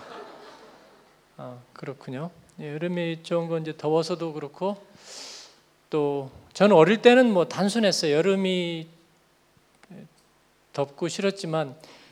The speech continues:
여름 과일이 좋아서, 어, 그리고 여름에는 또 성경학교도 있잖아요. 수련회도 있고, 왠지 여름은,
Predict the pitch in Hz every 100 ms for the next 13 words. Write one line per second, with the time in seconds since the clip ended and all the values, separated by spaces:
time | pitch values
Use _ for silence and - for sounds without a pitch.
0 | _ _ - 170 214 196 139 160 185 170
1 | 151 - 135 135 127 - 170 127 - -
2 | _ _ _ - 123 120 117 - 151 151
3 | 160 190 180 165 170 151 220 233 208 185
4 | - 151 127 143 117 110 110 - _ _
5 | _ _ _ - 220 214 202 185 151 131
6 | - 139 190 208 185 175 190 202